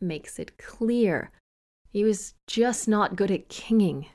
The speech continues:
While his means of trying to get peace were, well, poor, his goal was always true.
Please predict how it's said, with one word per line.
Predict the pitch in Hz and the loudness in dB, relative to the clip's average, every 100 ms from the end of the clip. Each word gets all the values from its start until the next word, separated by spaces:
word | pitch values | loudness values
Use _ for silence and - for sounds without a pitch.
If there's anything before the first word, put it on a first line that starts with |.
| _ _ _ _ _ _ - - - - | _ _ _ _ _ _ -20 -20 -20 2
While | 233 262 | 6 8
his | 254 277 285 247 | 8 6 4 4
means | 254 277 349 | 2 4 0
of | 330 - | -2 -4
trying | - 214 208 220 | 0 2 2 2
to | 220 | 2
get | 220 | 0
peace | - 185 180 - | 0 -4 -2 -2
were, | 190 | 0
well, | 185 180 180 185 - - - | 2 2 2 -4 -8 -20 -18
poor, | - 294 247 151 - - | -4 2 2 2 -4 -4
his | 247 226 | -2 -2
goal | 220 247 277 339 320 - | 2 4 4 2 0 -2
was | 233 240 - | -4 -4 -6
always | 226 226 220 226 220 - | -4 -2 0 2 0 -4
true. | - - 254 247 156 | -10 -4 -2 0 -2